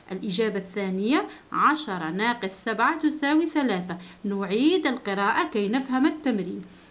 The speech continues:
غرس رجل عشرة أشجار من التفاح وسبعة أشجار من الخوخ،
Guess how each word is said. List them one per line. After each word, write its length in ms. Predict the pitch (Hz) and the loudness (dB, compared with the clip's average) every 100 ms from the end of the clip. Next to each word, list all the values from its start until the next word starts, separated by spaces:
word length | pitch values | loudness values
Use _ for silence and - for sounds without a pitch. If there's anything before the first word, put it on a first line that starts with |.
| - | -12
غرس 520 | 185 220 320 294 269 202 | 2 4 4 2 0 -2
رجل 640 | 196 233 226 240 339 330 294 | 0 0 2 4 6 6 4
عشرة 600 | 370 - 277 262 262 - | 2 0 2 2 2 -2
أشجار 640 | 214 - 208 262 302 339 349 | -4 -6 2 4 4 4 6
من 180 | 339 | 6
التفاح 720 | 320 320 - 262 - 277 269 285 | 4 0 -4 -4 0 0 2 2
وسبعة 2250 | 247 185 196 247 370 - - - - - - _ - - - - - - 359 339 294 269 | 2 2 2 4 4 0 -20 -20 -20 -20 -20 _ -20 -20 -20 -20 -4 2 2 2 0 -2
أشجار 680 | - 247 208 247 294 381 370 | -4 -4 0 2 4 4 4
من 40 | |
الخوخ، 400 | 294 - 208 | 4 2 -2